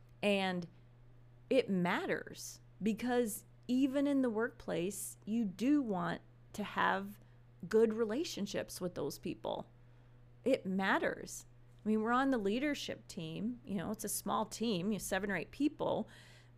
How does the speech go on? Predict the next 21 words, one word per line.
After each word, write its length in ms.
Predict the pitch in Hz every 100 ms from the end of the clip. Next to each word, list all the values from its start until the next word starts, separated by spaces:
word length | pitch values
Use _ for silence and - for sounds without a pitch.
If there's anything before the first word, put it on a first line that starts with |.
| -
and 440 | 208 202 190 190 - - - - -
you 240 | 202 254 -
all 220 | 196 247
depend 560 | 240 226 - 226 285 269
on 180 | 196 170
each 220 | - -
other. 300 | - - - - - -
It's 220 | 185 -
like 260 | 233 226 - - - - - - -
links 420 | 202 214 254 254 240
on 140 | 202
a 60 | 170
chain. 680 | - 277 330 196 - 208 202 - - - - - - -
And 120 | 220
you're 120 | 226 226
all 140 | 240
trying 480 | 233 254 240 226 220
to 220 | - 214
work 360 | 185 214 214 -
together 580 | 202 190 233 208 160
to 320 | 170 - 196